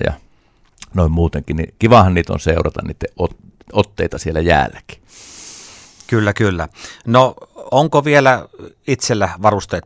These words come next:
Speaker 2: päällä kuinka usein?
Speaker 1: No nyt tää korona, kun rupeaa olemaan selätetty, niin, niin taas on niinku pikkusen niitä kaivettu tuolta hengarista, hengarista roikkumasta ja vähän kokeiltu niitä ja aloitettu varovaisesti, että kyllä tässä taitaa jo tällä kaudella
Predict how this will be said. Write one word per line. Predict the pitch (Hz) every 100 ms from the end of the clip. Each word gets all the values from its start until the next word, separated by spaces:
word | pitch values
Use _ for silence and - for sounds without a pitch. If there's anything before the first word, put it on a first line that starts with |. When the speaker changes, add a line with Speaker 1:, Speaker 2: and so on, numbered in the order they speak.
| -
Speaker 2:
päällä | 85 80
kuinka | - 90 -
usein? | - - - - -
Speaker 1:
No | 175
nyt | 185 196 -
tää | 180
korona, | - 190 165 135
kun | 131 131
rupeaa | - 131 135
olemaan | 135 135
selätetty, | 123 131 110 98 95 -
niin, | 101 101
niin | 98 - _
taas | - 110 -
on | 104
niinku | 101 95 -
pikkusen | 110 - 98 98
niitä | 92 - - -
kaivettu | 107 90 85 - _
tuolta | 85 82 - - _ _ _ 110
hengarista, | 101 90 82 - 87 -
hengarista | 98 95 82 78 90 - - _ _ _ _ _ -
roikkumasta | - 104 104 87 87 - 87
ja | 85 -
vähän | 92 95
kokeiltu | 107 98 92 82
niitä | 87 85 82
ja | 80 85
aloitettu | 95 95 87 - 85
varovaisesti, | 95 92 82 80 73 76 - 85
että | - -
kyllä | 85
tässä | 87 92
taitaa | 98 98 92 92
jo | 92
tällä | 92 95 85
kaudella | - - 50